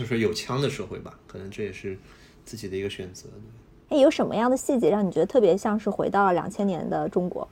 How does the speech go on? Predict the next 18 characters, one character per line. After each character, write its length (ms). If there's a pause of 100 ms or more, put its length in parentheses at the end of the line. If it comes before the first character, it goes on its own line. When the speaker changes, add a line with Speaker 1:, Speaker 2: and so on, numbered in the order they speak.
(880)
Speaker 1:
呃， 200
这 180
个 120
是 420 (100)
通 200
过 180 (120)
<laughs> 120
这 200
个 460
数 200
字 200
去 300
研 180
究 160
的 120
啦， 180
就 160
是， 260